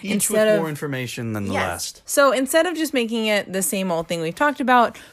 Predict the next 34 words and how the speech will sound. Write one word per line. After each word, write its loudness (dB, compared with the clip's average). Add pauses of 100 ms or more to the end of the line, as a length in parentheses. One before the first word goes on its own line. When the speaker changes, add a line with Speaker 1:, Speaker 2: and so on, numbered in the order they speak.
(100)
Speaker 2:
we're 4
either 6
going 0
to -4
add 4
to -6
them, 2
we're 0
going -2
to -14
tell -4
you -4
different -6
rituals, 0
we're -4
gonna 0
make -2
it -6
more -2
personal, 0 (380)
uh, 2
you -4
know, 0
and, -6
and -6
let -2
you -4
guys 0
know 0
what 0
we're -2
doing -6
this -4
year. 0